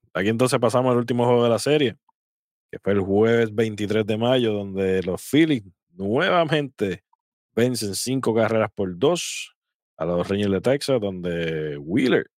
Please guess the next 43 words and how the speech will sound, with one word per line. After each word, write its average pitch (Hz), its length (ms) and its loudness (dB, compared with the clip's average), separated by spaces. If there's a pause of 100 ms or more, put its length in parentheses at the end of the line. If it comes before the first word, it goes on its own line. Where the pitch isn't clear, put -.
(140)
se - 140 -8
lleva 85 180 -2
la 95 120 2
victoria, 107 360 -2
tiene 90 220 -6
seis 90 380 -4
y 165 100 -6
tres, 123 480 -2 (100)
dos 139 220 0
cincuenta 120 520 -4
y 110 60 0
tres 107 160 2
de 107 80 2
efectividad, 95 720 -2 (640)
y 85 240 -4
Haney, 151 460 0 (480)
que - 100 -14
todavía 82 560 0
no 117 120 -2
conoce 110 460 -2
lo 98 120 -2
que 98 120 0
es 101 100 -2
una 98 140 -2
victoria, 123 500 2
tiene 107 220 -4
cero 113 420 -2
y 101 80 -4
seis, 147 540 -2 (680)
cuatro 123 500 2
punto 117 540 -2
sesenta 98 460 -8
y 98 40 -4
nueve 101 240 0
de 95 60 0
efectividad, 95 600 -2
y 92 120 -8
Hoffman 98 720 -6
se - 160 -8
lleva 90 160 -2
el 87 60 -4
salvado 90 480 -2
número 90 400 -6